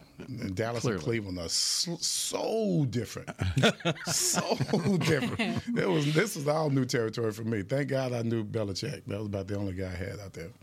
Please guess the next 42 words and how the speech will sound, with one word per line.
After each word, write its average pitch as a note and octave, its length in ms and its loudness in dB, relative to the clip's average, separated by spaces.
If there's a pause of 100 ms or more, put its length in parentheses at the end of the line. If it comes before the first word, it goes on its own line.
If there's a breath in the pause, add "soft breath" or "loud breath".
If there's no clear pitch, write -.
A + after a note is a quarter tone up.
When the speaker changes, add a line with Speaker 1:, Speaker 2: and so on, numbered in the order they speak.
(100)
Speaker 3:
Well, A2 140 2
they A#2 120 2
can't G3+ 300 0
simulate. D3 800 2 (280 loud breath)
Speaker 2:
Was A2+ 140 2
that C#3+ 180 0
ninety, B2+ 520 4 (440)
ninety-one? G2+ 640 2
Speaker 1:
Ninety-three. A2+ 520 -2 (360)
Speaker 2:
Ninety-three. G#2 760 0
Speaker 1:
Mm-hmm. G#2+ 440 -4
Speaker 2:
Okay. E2 340 -4 (340)
Go A2 120 4
ahead, E2 200 0
Mickey. E2+ 220 -4 (320)
Speaker 3:
No, B2+ 100 2
I A#2+ 140 2
was G#2 120 -4
gonna A2 180 -2
say B2+ 220 0
they G2 140 -2
can't D3+ 260 -2
simulate A#2 680 0
snow C3+ 580 2
in F#2 160 -4
practice, F#2+ 560 -6
but G2+ 280 0
Speaker 1:
Mm-hmm. G#2 160 -4 (340 loud breath)
Speaker 3:
they G#2 120 2
do C#3+ 220 4
get C3 300 -2
wind A#2+ 520 2
in G#2 160 0
that G#2 220 -2
little G2+ 640 0
three-prong A#2 1300 -2
tunnel G#2+ 500 -2
they D#2+ 240 -4
have F2 240 -2
Speaker 1:
Right. F2+ 260 -2
Speaker 3:
outside. F2 560 -4
Speaker 1:
Mm-hmm. A#2 440 -2